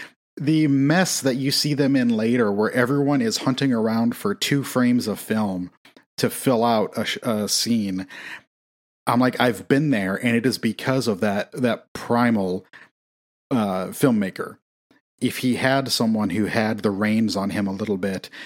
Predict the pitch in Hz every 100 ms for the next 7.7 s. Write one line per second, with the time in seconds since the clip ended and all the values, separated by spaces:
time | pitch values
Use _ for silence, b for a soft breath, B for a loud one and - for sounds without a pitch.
0 | B - 107 92 107 104 - 107 - 104
1 | 95 98 98 104 95 101 101 107 110 95
2 | 95 98 104 101 - 98 98 110 98 101
3 | 104 101 95 95 87 - 113 101 95 92
4 | B B B B - - 95 87 - -
5 | - _ _ 120 120 117 92 120 117 98
6 | 98 - 90 - 104 95 90 - - _
7 | - 107 101 104 - 110 -